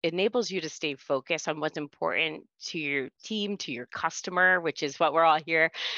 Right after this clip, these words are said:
to ultimately serve. So I think that that's also critical too, because as you stay at home and you're working independently with a lot more autonomy, um, it, it's really an important point, important tool in the toolbox.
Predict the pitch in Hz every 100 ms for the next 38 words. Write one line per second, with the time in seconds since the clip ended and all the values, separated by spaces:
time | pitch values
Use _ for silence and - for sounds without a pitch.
0 | - 202 - 185 - 180 - 160 151 -
1 | 160 180 214 - 170 147 - 214 202 175
2 | - 151 147 - 143 147 - 151 139 -
3 | 165 151 - 139 - 254 220 214 190 214
4 | 247 269 - - - 311 302 190 - -
5 | - - - 208 190 208 208 214 196 180
6 | 170 - 247 302 262 160 156 156 - 170
7 | 165 165 175 - 190 170 - 185 185 208
8 | 208 262 277 - 160 156 139 - 175 170
9 | 180 185 - 240 240 190 170 160 _ 175
10 | 156 156 - - 196 180 - - 202 190
11 | 269 233 - 185 175 151 - 165 143 135
12 | 135